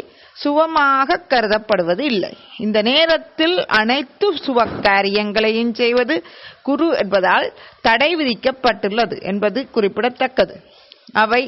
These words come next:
அஸ்தங்கத்தின் போது திருமணம் முதலிய சுப காரியங்கள் தடைப்படுகின்றன. மிதுன ராசிக்கு வரும் குரு மிதுன ராசிக்காரர்களுக்கு குறிப்பாக செல்வாக்கு செலுத்தும் கிரகமாக மாறி அங்கிருந்து துலாம்,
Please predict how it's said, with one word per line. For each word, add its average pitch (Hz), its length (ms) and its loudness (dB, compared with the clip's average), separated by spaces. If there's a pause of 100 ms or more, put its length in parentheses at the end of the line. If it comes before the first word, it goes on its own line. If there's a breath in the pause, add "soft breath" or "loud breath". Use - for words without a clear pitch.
அஸ்தங்கத்தின் 330 800 -2
போது 330 320 0
திருமணம் 240 540 0
முதலிய 247 480 0
சுப 214 320 -2
காரியங்கள் 214 720 0 (520 loud breath)
தடைப்படுகின்றன. 240 840 -2 (640 soft breath)
மிதுன 269 340 0
ராசிக்கு 330 640 -2
வரும் 247 460 2 (600)
குரு 247 320 -2 (280)
மிதுன 240 360 -2
ராசிக்காரர்களுக்கு 269 1120 0
குறிப்பாக 240 640 0 (120)
செல்வாக்கு 254 680 0 (320)
செலுத்தும் 226 540 -2 (480 loud breath)
கிரகமாக 240 640 2
மாறி 190 400 0 (100)
அங்கிருந்து 285 720 -2
துலாம், 240 440 0